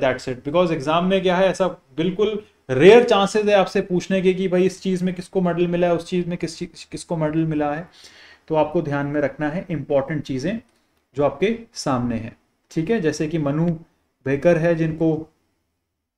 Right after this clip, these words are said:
शूटिंग में गोल्ड मेडल मिला है, नीरज चोपड़ा जो की प्लेयर है जिनको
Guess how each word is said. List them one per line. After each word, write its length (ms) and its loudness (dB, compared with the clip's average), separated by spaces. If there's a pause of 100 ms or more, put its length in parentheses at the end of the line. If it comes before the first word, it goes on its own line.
(140)
शूटिंग 340 -2
में 100 0
गोल्ड 220 4
मेडल 240 2
मिला 280 2
है, 200 -8
नीरज 240 0
चोपड़ा 320 0
जो 120 -4
की 220 -4
प्लेयर 320 0
है 120 -4
जिनको 360 -6